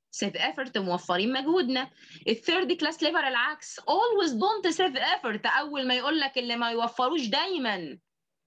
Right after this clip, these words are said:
always don't save effort، هقول له الثيرد كلاس ليفر. لكن ال-، الفيرست أنا سبتها للآخر بقى ليه؟ لأن الفيرست ليها ثلاث حالات. يعني نتخيل إن أنت عندك هي الفالكرم أهي، وآدي الإف،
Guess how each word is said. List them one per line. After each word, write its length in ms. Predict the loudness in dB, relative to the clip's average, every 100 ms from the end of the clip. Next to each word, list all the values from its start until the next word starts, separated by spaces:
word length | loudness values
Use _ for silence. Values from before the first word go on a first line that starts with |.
| _ -2
always 340 | 0 0 -2
don't 400 | -2 -2 0 -2
save 200 | 0 -2
effort، 420 | 0 -2 -2 -4 -4
هقول 340 | -2 -2 -2
له 60 | -2
الثيرد 320 | -2 -2 -2
كلاس 300 | -4 -4 -2
ليفر. 280 | -2 -4 -20 _ _ -20 -20 -20 -4
لكن 340 | -4 -2 -2 -2
ال-، 220 | 0 -2
الفيرست 540 | -2 -4 -2 -2 -2
أنا 100 | -4
سبتها 280 | -4 -2 0
للآخر 400 | 0 -2 -2 0
بقى 200 | 0 -2
ليه؟ 360 | -2 0 0 -4 -16 -18 -12 -4
لأن 280 | -2 0 -2
الفيرست 440 | -2 -2 0 2
ليها 220 | 2 2
ثلاث 260 | 0 -2 -2
حالات. 380 | -4 -4 -6 -10 _ _ _ _ _ _
يعني 200 | -4 -2
نتخيل 420 | -4 -4 -4 -2 -2
إن 120 | -4
أنت 160 | -2
عندك 220 | -2 -2 -6
هي 120 | -6
الفالكرم 500 | -4 -4 -2 -4 -4
أهي، 140 | -8 -16 _ _ _ _ _ _ _ _ -20 -18 -20 _ _ -6
وآدي 340 | -2 -2 -2
الإف، 320 | -4 -4 -8